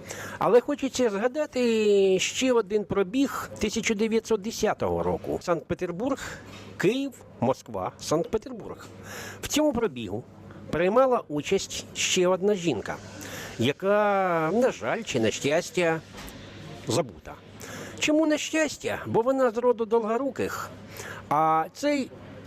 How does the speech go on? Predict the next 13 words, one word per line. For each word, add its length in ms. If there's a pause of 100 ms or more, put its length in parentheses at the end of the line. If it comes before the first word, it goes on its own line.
(160)
рід 340 (400)
для 220
Києва 400
ніколи 360
нічого 420
хорошого 600 (140)
не 140
ніс. 420 (380)
Але 200
все 180
ж 100
таки 720
княжна 560